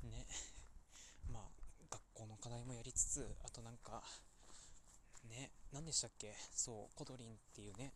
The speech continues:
Androidのアプリ開発する言語とか、そういったものをなんかちょこちょことかじりながら、三連休を過ごしていこうと思ってます。はい。というわけで、まあ、近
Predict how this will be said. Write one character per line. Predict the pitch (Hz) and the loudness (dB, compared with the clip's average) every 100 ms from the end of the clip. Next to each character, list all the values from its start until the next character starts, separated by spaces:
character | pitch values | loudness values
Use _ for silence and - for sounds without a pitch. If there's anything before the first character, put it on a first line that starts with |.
| - | -6
Android | 131 123 127 127 117 | -6 -2 0 0 0
の | 107 - | -2 -4
ア | - | -4
プ | - | -2
リ | |
開 | - - | 4 4
発 | 127 - | 6 4
す | 127 | 4
る | 120 | 0
言 | 131 127 | -2 -2
語 | |
と | 113 - | -4 -2
か、 | 107 95 - - - - - - | -2 -2 -6 -6 -4 0 0 2
そ | - | 2
う | 135 | 2
い | |
っ | |
た | 131 | 0
も | 131 | -2
の | 143 143 | -2 -2
を | |
な | 123 | -2
ん | 123 | -2
か | - | -2
ち | - - | -2 -2
ょ | |
こ | 123 | -2
ち | - | -4
ょ | |
こ | - | -6
と | - | -4
か | - 107 | 2 4
じ | 113 | 4
り | 120 | 2
な | 131 | -2
が | 131 | -2
ら、 | 110 - - - - - - - | -2 -2 -4 -6 -8 -4 -2 6
三 | - 127 123 | 8 8 4
連 | 127 | 0
休 | 120 117 | 0 0
を | 104 | 2
過 | - | 2
ご | 117 | 8
し | 120 - | 12 12
て | |
い | 104 | 10
こ | - | -2
う | 120 | 0
と | 113 | 0
思 | 110 | -2
っ | |
て | 113 113 | -4 -2
ま | 120 | 8
す。 | 123 - - - - - - - - - - | 12 12 12 10 6 -4 -12 -12 -12 -10 -8
は | - 107 | -4 -2
い。 | 104 - - - - - - - - - - - | -4 -8 -6 0 0 0 -4 -6 -4 -4 -2 -4
と | - 120 | -4 -2
い | 123 123 | 0 0
う | 135 | 2
わ | 143 | 2
け | 127 | 0
で、 | 107 - - - - | -2 -6 -8 -6 -4
ま | 120 | -4
あ、 | - | 0
近 | - | 0